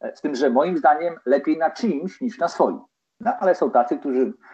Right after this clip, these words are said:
ja ich nazywam wulgarnymi empirystami, którzy muszą sami doświadczyć, e, że, e, gorące jest gorące, prawda? No i wtedy jakby ta wiedza jest w nich mocniej zakodowana. Więc zarządzanie projektami to jest zarządzanie rzeczami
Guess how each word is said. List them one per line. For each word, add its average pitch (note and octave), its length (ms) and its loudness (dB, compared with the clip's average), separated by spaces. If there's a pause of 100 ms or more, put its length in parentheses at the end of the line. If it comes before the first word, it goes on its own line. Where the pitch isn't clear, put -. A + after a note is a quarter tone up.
(180)
ja B2 80 2
ich C3 160 2
nazywam B2 420 2
wulgarnymi C#3 600 2
empirystami, B2 760 -2
którzy B2 220 -4
muszą B2 240 -6
sami C3 320 2
doświadczyć, A2 640 -4 (480)
e, G#2+ 220 -4
że, A2+ 500 0 (280)
e, A2 60 -2
gorące A2+ 460 2
jest G#2 180 -2
gorące, G#2+ 480 -4
prawda? A2 420 0
No G#2+ 100 -6
i G#2+ 100 -8
wtedy - 280 -6
jakby F#2+ 380 -2 (260)
ta A#2 120 2
wiedza C3+ 320 6
jest A#2 360 2
w G#2 80 -4
nich A#2 220 0
mocniej G#2+ 340 -4
zakodowana. - 580 -10 (640)
Więc C#3 200 4
zarządzanie D3+ 560 4
projektami F3+ 720 0
to D#3 60 -4
jest C3+ 240 -4
zarządzanie C#3 640 -4
rzeczami C3 600 -2